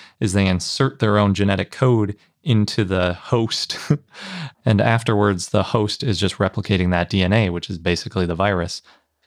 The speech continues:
But sometimes if the animal survives and passes on offspring, they'll have a little bit of that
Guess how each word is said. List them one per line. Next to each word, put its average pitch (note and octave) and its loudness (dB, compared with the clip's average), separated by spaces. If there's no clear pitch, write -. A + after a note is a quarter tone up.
But B2+ 0
sometimes G#2 0
if A2+ -2
the G#2 0
animal F#2+ 2
survives A#2 -2
and F2 -6
passes F#2+ -4
on F#2+ -2
offspring, C#3+ 0
they'll G#2+ 2
have D3 0
a D3+ 2
little C3 2
bit C3+ 4
of C3 4
that A#2+ 2